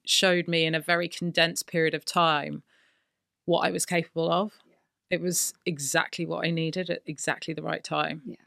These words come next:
Speaker 2: it's an
Speaker 1: So
Speaker 2: amazing show. I, I actually started watching it. Um,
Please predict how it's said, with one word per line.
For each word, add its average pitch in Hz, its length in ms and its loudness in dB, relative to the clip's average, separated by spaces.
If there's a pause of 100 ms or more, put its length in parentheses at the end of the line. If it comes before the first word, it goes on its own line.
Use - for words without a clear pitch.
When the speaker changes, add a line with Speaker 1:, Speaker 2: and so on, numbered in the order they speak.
Speaker 2:
it's 220 160 0
an 233 80 8
Speaker 1:
So 214 60 8
Speaker 2:
amazing 180 420 6
show. 156 360 2
I, 165 160 4 (120)
I 190 160 6
actually 190 360 -2
started 175 480 0
watching 170 360 0
it. - 340 -6 (440)
Um, 165 400 2